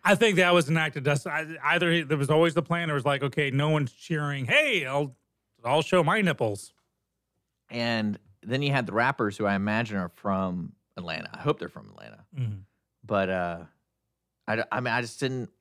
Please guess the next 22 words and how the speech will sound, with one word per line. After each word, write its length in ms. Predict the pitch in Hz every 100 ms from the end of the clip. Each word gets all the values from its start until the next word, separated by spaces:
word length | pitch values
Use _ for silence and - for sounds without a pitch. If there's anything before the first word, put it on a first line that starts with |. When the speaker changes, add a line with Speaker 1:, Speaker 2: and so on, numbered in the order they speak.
| _ _
Speaker 2:
I 60 | 127
don't 100 | 147
know. 140 | 123
That, 220 | 98 131 -
that's 300 | 120 127 123
not 180 | 139 131
very 200 | 131 123
exciting. 520 | - - 127 120 - _
Speaker 1:
Oh, 160 | 208 196
the 80 | 147
problem 400 | 226 269 247 170
when 120 | 190
the 80 | 180
rappers 360 | 160 170 190
came 240 | - 190 185
out 220 | 185 170
to 60 | 165
me, 380 | 165 160 151
uh, 40 | 135
uh, 480 | 143 135 143 139 123
Al-, 300 | 131 151 165 151
Adam 560 | 156 160 151 139 123